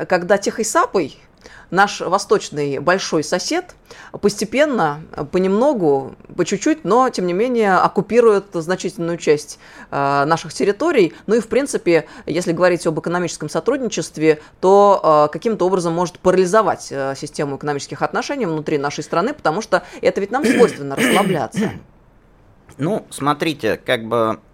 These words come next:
Speaker 2: угрозы территориальной экспансии не существует вообще, в принципе, н-, э, с их стороны. Почему? Потому что, на самом деле,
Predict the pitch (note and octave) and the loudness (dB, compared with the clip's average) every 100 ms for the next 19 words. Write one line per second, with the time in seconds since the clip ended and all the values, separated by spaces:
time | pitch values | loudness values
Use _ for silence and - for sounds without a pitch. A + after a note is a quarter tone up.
0 | _ B2 B2 E3 D3+ C#3 - C3 - D#3 | _ -8 0 0 0 -4 -10 -10 -4 -2
1 | E3+ C#3+ B2+ - - D3 C3+ - B2 C3 | -2 -4 -8 -10 -6 -6 -6 -10 -8 -6
2 | C3+ - A#2 C#3 - F3+ G#3 F#3+ - - | -6 -8 -10 -10 -12 -10 -4 -4 -6 -14
3 | _ - _ - A2 A#2 - A2 E2+ - | _ -20 _ -10 -2 -2 -2 -6 -6 -8
4 | - G#2 F#2 - F2+ F2 _ _ - - | -8 -8 -8 -12 -14 -14 _ _ -20 -20
5 | - - G2 - G#2 F#2+ F#2 F2+ E2+ E2+ | -20 -10 -8 -4 -4 -2 -2 -4 -4 -4
6 | D#2+ - A2 - - B2+ D3 G3 G3+ G2+ | -6 -8 -12 -6 0 2 2 0 -4 -8
7 | - B2 G#2 E2+ - _ _ - _ - | -6 -4 -4 -6 -12 _ _ -20 _ -6
8 | G#2+ C3+ E3 - C#3+ C3 A#2+ A#2 B2 - | -4 -2 -4 -4 0 2 2 -2 -4 -2
9 | C#3 C3 B2 F3 E3 C3+ A#2+ | -2 -2 -4 -2 0 0 -2